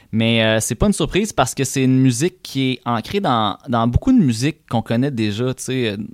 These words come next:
sans m'éparpiller, là. Tu sais, on, on, on dit la musique bluegrass, il y en a pas beaucoup au Québec, mais c'est de la musique qui est ancrée dans la musique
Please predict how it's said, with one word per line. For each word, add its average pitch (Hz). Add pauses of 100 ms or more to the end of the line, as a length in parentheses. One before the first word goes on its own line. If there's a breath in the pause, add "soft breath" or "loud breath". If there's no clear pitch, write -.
(400)
sans 127
m'éparpiller, 123
là. 151
Tu 143 (240 loud breath)
sais, 160
on, 113
on, -
on 127
dit 127
la 156
musique 120
bluegrass, 123 (380 loud breath)
il -
y 117
en 120
a 123
pas 165
beaucoup 151
au 160
Québec, 139
mais 117
c'est -
de 110
la 113
musique 117
qui -
est 120
ancrée 131
dans 110
la 98
musique 104